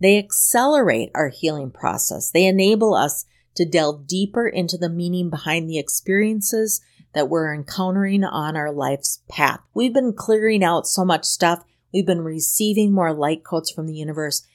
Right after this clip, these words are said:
Well, here comes another batch with the sun's alignment with Arcturus. They carry a significant message. It encourages us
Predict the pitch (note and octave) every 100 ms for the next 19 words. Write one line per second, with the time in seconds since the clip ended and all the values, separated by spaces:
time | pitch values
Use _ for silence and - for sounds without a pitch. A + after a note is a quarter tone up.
0 | _ _ E3 D#3 - A#3+ A#3+ G3+ E3+ D3+
1 | D3+ F3 F#3 D#3+ - C#3+ D#3+ A3 - -
2 | D#3+ - C#3 - F#3+ G3 G3+ F3+ D3+ C#3+
3 | D#3+ F#3+ - D3+ D3 C#3 _ _ - F#3
4 | A3 C4+ - - - E3+ A3 B3 - -
5 | G3 G3 G#3 A3+ - - D#3+ - E3+ E3+
6 | G3 F#3+ - D#3 D3+ - A2+ - - E3+
7 | D#3+ - - A3 B3 A#3 A3 D#3+ D#3